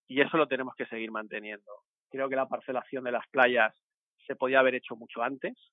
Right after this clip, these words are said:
eso también es verdad, eh, y se podía haber tenido el plan de playas mucho antes, también es verdad, eh, y esto hay que achacárselo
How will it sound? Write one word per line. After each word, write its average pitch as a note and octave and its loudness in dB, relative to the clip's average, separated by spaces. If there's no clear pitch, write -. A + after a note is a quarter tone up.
eso A#2 -10
también A2 2
es G#2+ 0
verdad, A#2+ 6
eh, G#2+ -8
y C3 -14
se - -6
podía A#2+ 0
haber A#2+ 2
tenido A#2 -2
el A2 -4
plan A2 0
de A2 -2
playas A2+ 0
mucho G#2 0
antes, D3 4
también A2 -2
es A2 0
verdad, C3+ 8
eh, G#2+ -10
y B2 -2
esto B2 0
hay A2 4
que A#2 4
achacárselo A2 4